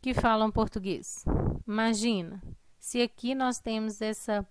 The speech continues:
essa variedade, imagina em outros lugares que falam língua portuguesa também.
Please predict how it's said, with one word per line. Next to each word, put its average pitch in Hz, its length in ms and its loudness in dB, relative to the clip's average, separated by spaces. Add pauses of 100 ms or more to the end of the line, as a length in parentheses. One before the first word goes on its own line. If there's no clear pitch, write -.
(840)
essa 208 280 -6
variedade, 226 1300 -2 (320)
imagina 208 600 -2
em 262 120 -2
outros 262 320 -4
lugares 220 460 0
que 240 100 -8
falam 226 380 -2
língua 220 260 -2
portuguesa 214 640 -2
também. 247 440 -8